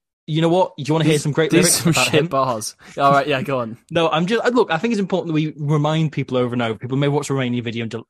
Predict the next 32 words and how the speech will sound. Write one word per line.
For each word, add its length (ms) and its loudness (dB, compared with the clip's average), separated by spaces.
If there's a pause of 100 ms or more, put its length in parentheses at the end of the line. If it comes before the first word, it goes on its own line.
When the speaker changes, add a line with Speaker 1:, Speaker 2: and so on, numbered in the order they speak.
Speaker 1:
forgotten 260 -6
about 220 -10
it. 120 -12 (160)
You 100 -2
know, 120 2
Speaker 2:
Yeah. 60 0 (160)
Speaker 1:
Hinckley 260 0
Valvassa, 460 -2
really, 300 0
really 140 -2
good 160 -4
utility 320 -8
back. 300 -14 (100)
Speaker 2:
Yeah. 220 -6 (680)
Speaker 1:
And, 500 -4 (560)
uh, 840 2
Speaker 2:
<laughs> 40 -18
Speaker 1:
you 180 0
want, 340 0 (240)
<laughs> 1200 -14
you 120 2
know 120 4
what? 140 0 (120)
Okay, 500 -2
Hinckley 280 -2
Valvassa, 640 -2
gonna, 380 -2 (360)
gonna 360 2 (100)
hand 480 -2
you 260 0
your 380 0
assa 500 -4